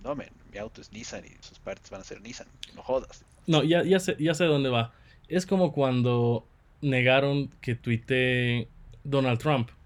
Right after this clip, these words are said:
Speaker 2: Por más de que hagas lo que hagas, no puedes pedirle a Twitter de que le deje volver a tuitear.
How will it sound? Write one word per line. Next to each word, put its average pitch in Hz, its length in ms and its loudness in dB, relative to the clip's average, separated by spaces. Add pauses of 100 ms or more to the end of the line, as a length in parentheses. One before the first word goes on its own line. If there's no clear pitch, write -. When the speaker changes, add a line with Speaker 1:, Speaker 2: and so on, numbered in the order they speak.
(240)
Speaker 2:
Por 131 120 0
más 143 220 4
de 147 140 0
que 131 220 -2
hagas 135 260 0
lo 120 140 -4
que 127 140 -2
hagas, 127 280 0
no 131 160 -6
puedes 120 220 -4
pedirle 120 440 -2
a 110 220 -6 (420)
Twitter 135 480 -2
de 110 180 -4
que 110 260 -4
le 107 380 -4
deje 117 220 -4
volver 107 240 -4
a 107 100 -4
tuitear. 113 420 -2